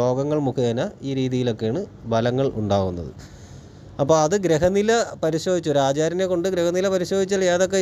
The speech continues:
യോഗങ്ങൾ അതിൽ ഉൾപ്പെടു-, ഉൾപ്പെട്ടിട്ടുണ്ടെന്ന് മനസ്സിലാക്കുവാൻ സാധിക്കുന്നതാണ്. അത് അനുസരിച്ച് നമുക്ക് അതിനുള്ള കാര്യങ്ങളും ചെയ്ത് മുന്നോട്ട് പോകാം. അപ്പോൾ അത് അ-, അറിഞ്ഞിരിക്കുന്നത് കുറച്ച് നല്ലതായിരിക്കും എല്ലാ ആൾക്കാർക്കും.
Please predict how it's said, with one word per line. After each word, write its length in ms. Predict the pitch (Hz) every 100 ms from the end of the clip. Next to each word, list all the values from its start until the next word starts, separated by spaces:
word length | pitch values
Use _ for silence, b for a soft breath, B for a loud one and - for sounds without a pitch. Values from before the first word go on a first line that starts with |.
| 180
യോഗങ്ങൾ 340 | 180 185 190 185
അതിൽ 140 | 185
ഉൾപ്പെടു-, 460 | 175 165 180 180 -
ഉൾപ്പെട്ടിട്ടുണ്ടെന്ന് 760 | 170 165 175 175 180 175 170 196 196
മനസ്സിലാക്കുവാൻ 560 | 165 160 180 175 175 180
സാധിക്കുന്നതാണ്. 640 | 165 156 151 147 131 101 90 - - B B B B B B 156
അത് 100 | 165 196
അനുസരിച്ച് 460 | 180 175 196 190 208 196
നമുക്ക് 260 | 185 180 180
അതിനുള്ള 280 | 175 180 175
കാര്യങ്ങളും 460 | 170 165 170 175 170
ചെയ്ത് 300 | 165 160 185 180
മുന്നോട്ട് 300 | 165 156 156
പോകാം. 400 | 147 139 135 151 - -
അപ്പോൾ 200 | 131 139 135
അത് 120 | 143 170 151 147
അ-, 140 | 135 131 131
അറിഞ്ഞിരിക്കുന്നത് 560 | 139 160 170 185 190 202
കുറച്ച് 220 | 196 185 180
നല്ലതായിരിക്കും 580 | 170 165 156 139 127 120 117
എല്ലാ 200 | 120 120
ആൾക്കാർക്കും. 500 | 113 107 107 92 98